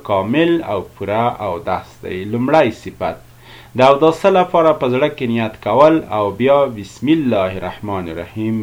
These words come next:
ویل. دوهم صفت، دواړه لاسونه تر مړوندو پورې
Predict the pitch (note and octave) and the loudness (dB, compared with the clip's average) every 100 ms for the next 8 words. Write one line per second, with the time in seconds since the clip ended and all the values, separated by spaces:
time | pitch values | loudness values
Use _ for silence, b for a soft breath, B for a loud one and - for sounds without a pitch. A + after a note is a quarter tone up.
0 | G2+ G2 G2+ G#2 D#2 - F#2+ G2 G2+ G#2 | -4 -2 0 0 -4 -12 -8 -2 -2 -4
1 | E2 - E2+ - D2+ B B B B - | -8 -12 -10 -10 -10 B B B B -12
2 | A2 C#3+ F3 F3 C#3+ B2 - D3+ D3+ D3 | 2 6 8 8 6 2 0 -2 0 0
3 | - A#2 G#2+ G2+ A2 D#3 D#3+ A#2 - G#2 | -2 -4 -2 0 2 2 2 -2 -2 -4